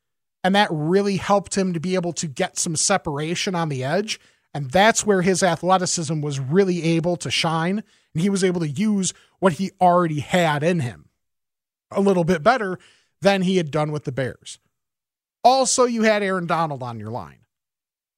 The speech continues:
which you could also say, hey, Leonard Floyd had Khalil Mack. Very true, but Aaron Donald's a little bit better.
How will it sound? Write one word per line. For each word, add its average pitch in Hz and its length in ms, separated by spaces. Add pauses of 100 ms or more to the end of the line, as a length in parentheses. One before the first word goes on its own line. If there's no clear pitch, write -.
(280)
which 175 240
you 165 80
could 151 100
also 147 280
say, 156 200
hey, 156 240 (720)
Leonard 160 240
Floyd 196 240
had 196 160
Khalil 202 240
Mack. 202 400 (640)
Very 160 240
true, 139 480
but 131 240 (560)
Aaron 226 240
Donald's 285 340
a 285 40
little 277 120
bit 277 160
better. 269 340